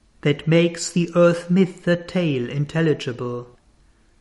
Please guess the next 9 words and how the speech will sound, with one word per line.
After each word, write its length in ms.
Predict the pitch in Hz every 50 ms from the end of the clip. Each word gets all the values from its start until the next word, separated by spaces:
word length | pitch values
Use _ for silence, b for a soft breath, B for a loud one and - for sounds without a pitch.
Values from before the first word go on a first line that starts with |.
| _ _ _ _ _ _ _ _ _ _ _ _ _ _ _ _ _ _ _ _ _ _ _ _ _ _ _
Something 720 | - - - 180 180 175 160 - - 139 123 123 120 120
was 200 | 127 131 127 -
seen 380 | - - - 151 143 139 139 139
at 200 | 143 143 - 147
last 680 | 156 160 160 151 143 147 147 - - - - - -
that 260 | - 151 147 - -
looked 460 | 165 160 170 160 165 - - - - -
like 320 | 123 120 123 120 - -
truth. 560 | - - 160 156 156 139 127 - - - -